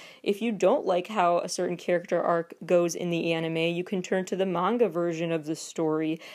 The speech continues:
And they do kinda work in tandem. It's not like the stories are entirely disconnected from each other. They're supplemental, not just, like, a totally separate piece of work. The manga and anime storylines work together, but at the same time, there are parts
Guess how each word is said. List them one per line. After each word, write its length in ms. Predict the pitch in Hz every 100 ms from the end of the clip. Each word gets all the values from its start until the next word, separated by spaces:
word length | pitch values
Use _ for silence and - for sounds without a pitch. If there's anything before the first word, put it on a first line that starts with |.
| -
And 160 | 233 262
they 80 |
do 240 | 233 262 254
kinda 260 | 247 220
work 220 | 190 190 190
in 120 | 175
tandem. 580 | - 302 285 185 170 175
It's 220 | 175 -
not 240 | 190 170
like 320 | 175 170 - - - - _ _ 165
the 160 | 180
stories 340 | 185 196 180 175
are 60 |
entirely 420 | 170 208 175 175
disconnected 800 | 170 170 - 175 170 170 - 175
from 160 | - 170
each 240 | 165 -
other. 400 | 185 180 165 160 - -
They're 160 | - 180
supplemental, 880 | - 233 226 214 202 196 180 170 170
not 360 | 180 180 175
just, 300 | 180 170 -
like, 320 | 175 165 - - _ _ _ -
a 40 |
totally 420 | 185 214 202 185 180
separate 580 | - 180 180 175 160 -
piece 280 | 180 -
of 140 | 165 151
work. 400 | 156 165 220 -
The 60 | 170
manga 260 | 165 170
and 80 | 170
anime 280 | 160 165 170
storylines 600 | 165 - 175 165 175 160
work 300 | 156 170 -
together, 400 | 262 277 294 311
but 140 | 226
at 80 | 240
the 80 | 254
same 240 | 254 262
time, 240 | - 254 214
there 140 | 202
are 100 | 196
parts 460 | 196 202 185 180